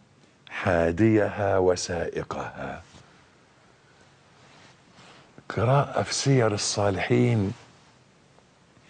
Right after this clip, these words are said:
زي ما قلنا كده إن سيدنا النبي صلى الله عليه وسلم، حاديك بقى كلام سيدنا النبي. أحيانا الواحد كده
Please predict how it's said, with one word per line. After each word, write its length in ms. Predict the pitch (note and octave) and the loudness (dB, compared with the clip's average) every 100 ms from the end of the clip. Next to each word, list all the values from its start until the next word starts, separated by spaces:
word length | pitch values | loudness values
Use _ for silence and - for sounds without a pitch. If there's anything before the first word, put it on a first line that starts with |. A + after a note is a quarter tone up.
| - - - - | -20 -20 -8 2
زي 180 | A#2 | 4
ما 100 | D3 | 4
قلنا 200 | D#3+ E3 | 4 2
كده 340 | C#3 C3+ C3+ C3 - - - - - - | 0 0 0 0 -4 -20 -20 -20 -8 2
إن 160 | A#2 A#2 | 4 4
سيدنا 320 | - B2+ A#2+ | 2 2 2
النبي 260 | A#2+ A#2 | 2 2
صلى 260 | A2+ A2+ G#2+ | 2 2 2
الله 140 | G#2 | 4
عليه 140 | A2 G2+ | 2 0
وسلم، 320 | - A2+ G#2+ - - - - - - - - - - E3 - - | 0 2 0 -2 -16 -20 -20 -20 -20 -10 -4 -4 -4 -8 -6 -4
حاديك 580 | - A#2+ A2 A#2 D#3 | 0 2 4 4 4
بقى 280 | C3 C3 C3 | 2 -2 -2
كلام 280 | B2 B2+ C#3 | 0 2 2
سيدنا 260 | C#3 C#3 B2+ | 2 0 2
النبي. 300 | B2+ B2 A2+ - - _ _ _ _ - _ - F#2+ - | 2 2 2 -4 -20 _ _ _ _ -20 _ -4 -2 0
أحيانا 400 | - C#3 D3 A#2 | 2 4 4 2
الواحد 300 | A2 B2+ A#2 | 0 -2 -2
كده 300 | - A#2+ | 2 2